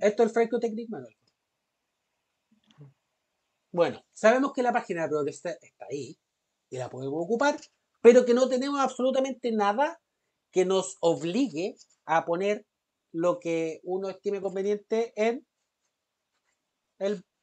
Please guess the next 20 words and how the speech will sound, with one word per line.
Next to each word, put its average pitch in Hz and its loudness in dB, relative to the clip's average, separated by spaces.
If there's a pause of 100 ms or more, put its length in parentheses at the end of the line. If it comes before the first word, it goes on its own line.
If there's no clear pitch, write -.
(240)
bearing 233 -4
and 247 -8
distance, 233 -10 (600)
el, 165 -8
el, 160 -6 (560)
¿cómo 160 -10
se 190 -6
llama? 185 -4
El, 147 -6 (2750)
la 135 4
referencia 175 6
que 147 4
tenemos 131 -2
acá. - -20 (1120)
Oye, 175 10
hay 143 4
que 170 -4
poner 165 2
la 165 4
pista. 185 -2